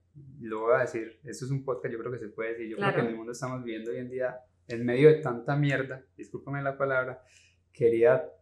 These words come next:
Speaker 1: traer algo positivo también que muestren los medios, porque en los medios simplemente siempre vamos a ver el caos, siempre vamos a ver lo malo, siempre nos venden, eh, modas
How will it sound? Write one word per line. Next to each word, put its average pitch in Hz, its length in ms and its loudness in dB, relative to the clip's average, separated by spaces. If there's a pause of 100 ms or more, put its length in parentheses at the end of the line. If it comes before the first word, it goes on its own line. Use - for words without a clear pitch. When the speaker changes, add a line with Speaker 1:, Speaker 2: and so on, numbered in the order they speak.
(360)
Speaker 1:
traer 117 580 4
algo 139 440 4
positivo 120 600 2
también 113 360 -4
que 139 100 -4
muestren 131 340 -6
los 110 180 -10
medios, 120 440 -6
porque 110 260 -6
en 107 60 -4
los 107 100 -8
medios 113 300 -2
simplemente 123 720 -6
siempre 135 360 2
vamos 135 240 4
a 123 60 4
ver 120 180 8
el 117 140 6
caos, 135 380 6
siempre 123 200 0
vamos 123 180 -4
a 113 40 -2
ver 110 200 -2
lo 117 160 0
malo, 131 400 0
siempre 123 260 -8
nos 117 200 -6
venden, 120 600 -2 (400)
eh, 117 920 8
modas 139 760 4